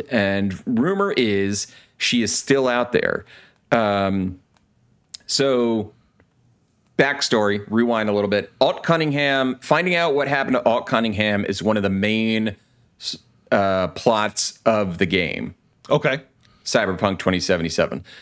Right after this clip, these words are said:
Speaker 1: She, so the, the, the game takes place in twenty seventy-seven. She went missing into the space beyond the Black Wall in twenty thirteen in this universe.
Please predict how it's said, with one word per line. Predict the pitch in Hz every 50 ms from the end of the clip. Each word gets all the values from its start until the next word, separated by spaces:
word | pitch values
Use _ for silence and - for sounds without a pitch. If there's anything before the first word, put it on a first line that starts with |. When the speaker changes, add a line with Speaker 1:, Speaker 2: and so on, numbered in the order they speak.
| - - _ _ _ _
Speaker 1:
She, | - - - - 165 170 175 180 180 175 - - - _ -
so | - - - 147 139 135 131 131 135 - - - -
the, | 117 117 120 113 113 - -
the, | 120 113 117 120 120 123 -
the | 131 117 117
game | 110 98 123 151 175 185 180 165 143 131
takes | 110 - 135 120 - -
place | - - 139 135 131 123 -
in | 120 104
twenty | - - 139 127 120
seventy-seven. | - - - 110 107 104 98 - - 131 120 110 101 98 95 - - - - - -
She | - - - 165 185
went | 202 208 202 185 -
missing | 127 120 123 147 165 160 - - 139 117 104 101 98 101 104 104 - - _ _ _
into | - 123 120 127 120 - 123
the | 107 107
space | - - - - 127 120 123 120
beyond | - - 120 113 110 110 107 95
the |
Black | 87 90 101 104 107 104 - -
Wall | 98 95 95 95 -
in | - 107 95 87
twenty | - - - - 127 127 123 120 113
thirteen | - - 104 101 90 - - - - 113 104 92 78 50 - - 87 - - _ _ -
in | 117 104
this | 107 101 - -
universe. | 98 101 92 85 - - - - - - - - - - -